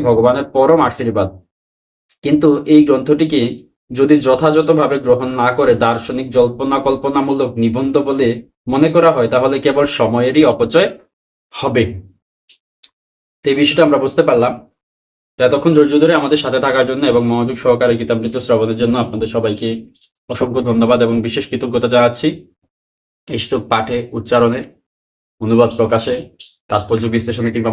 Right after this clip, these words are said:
মন্তব্য প্রদর্শন সহ যে কোনো কিছুতে কোনো রকম ভুল ত্রুটি থেকে থাকলে আপনারা সেটা ক্ষমাসুন্দর দৃষ্টিতে দেখবেন।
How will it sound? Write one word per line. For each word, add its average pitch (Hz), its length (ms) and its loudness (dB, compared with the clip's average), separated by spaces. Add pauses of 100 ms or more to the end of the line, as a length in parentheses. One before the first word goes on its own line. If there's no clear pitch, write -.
মন্তব্য 113 340 -2
প্রদর্শন 113 360 0
সহ 113 120 -2 (100)
যে 110 120 -4
কোনো 117 180 -4
কিছুতে 117 300 -8
কোনো 110 160 -6
রকম 107 240 -6
ভুল 110 160 -2
ত্রুটি 117 300 -8
থেকে 117 160 -2
থাকলে 123 260 0
আপনারা 107 260 -2
সেটা 101 200 -8
ক্ষমাসুন্দর 110 460 -8
দৃষ্টিতে 113 300 -6
দেখবেন। 117 320 -2